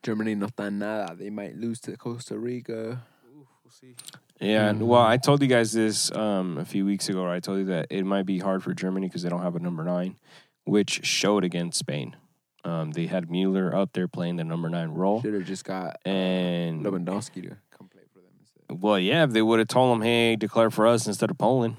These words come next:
Speaker 1: That's what I'm saying.
Speaker 3: Yeah.
Speaker 1: He could've.
Speaker 3: I mean, that's how close, um, the guy that, the last striker they, they had for, to the, the, when they won it in Brazil, close was actually from Poland.
Speaker 1: He said no.
Speaker 3: But he had declared for Germany. Yeah.
Speaker 1: Oh, it's, it's a grandma he had somewhere there.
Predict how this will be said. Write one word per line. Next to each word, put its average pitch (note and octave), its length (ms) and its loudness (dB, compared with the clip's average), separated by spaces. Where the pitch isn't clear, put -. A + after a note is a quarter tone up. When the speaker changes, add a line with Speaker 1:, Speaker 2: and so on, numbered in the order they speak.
Speaker 1:
That's F3+ 100 -10
what F2 80 -6
I'm F2+ 60 -8
saying. D3+ 180 -6
Speaker 3:
Yeah. F#3 380 0
Speaker 1:
He G#3+ 80 -8
could've. A#3 420 -4
Speaker 3:
I A2 80 -2
mean, B2+ 180 4
that's C#3 220 6
how E3 200 8
close, C#3 800 4
um, G#2 260 2
the G2+ 60 0
guy G#2 200 4
that, A#2 240 2
the G#2+ 80 0
last G#2 240 4
striker A2 320 0
they, G2+ 200 2
they F#2+ 140 0
had G2+ 240 -2
for, G#2 120 -4
to - 160 -6
the, F#2 380 -2
the, - 80 -6
when G#2 120 0
they G2+ 80 0
won G2 220 2
it G#2 80 2
in G2+ 100 0
Brazil, F#2+ 400 0
close C3 360 4
was A2+ 120 2
actually G#2+ 360 2
from F#2 200 -6
Poland. G#2+ 380 0
Speaker 1:
He - 80 -20
said - 280 -20
no. G2 100 -20
Speaker 3:
But G#2+ 140 6
he A2 200 6
had G#2+ 220 4
declared G2+ 320 2
for - 100 -2
Germany. F#2 400 -4
Yeah. F#2 260 -6
Speaker 1:
Oh, G2+ 80 -10
it's, G2 200 -14
it's G2 200 -12
a G2+ 40 -10
grandma G#2+ 340 -10
he A#2 160 -10
had A2+ 160 -10
somewhere A#2 260 -6
there. A#2 280 -10